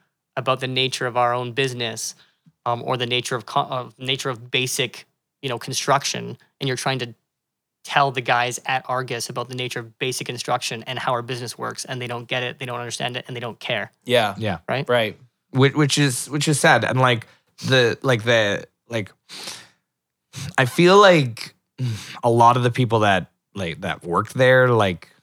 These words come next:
Speaker 3: there's
Speaker 1: Yep.
Speaker 3: a high turnover rate.
Speaker 1: Yeah.
Speaker 2: Mm-hmm.
Speaker 3: Super high. Like, we've had, what, two different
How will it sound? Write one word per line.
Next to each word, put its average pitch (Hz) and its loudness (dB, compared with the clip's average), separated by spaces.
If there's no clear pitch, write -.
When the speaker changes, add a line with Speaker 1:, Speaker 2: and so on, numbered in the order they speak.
Speaker 3:
there's 143 6
Speaker 1:
Yep. - -
Speaker 3:
a 139 6
high 143 6
turnover 101 2
rate. 78 -8
Speaker 1:
Yeah. 143 -4
Speaker 2:
Mm-hmm. 139 0
Speaker 3:
Super 139 2
high. 92 2
Like, 98 -2
we've 123 -2
had, 110 0
what, 101 -4
two 117 -4
different 107 0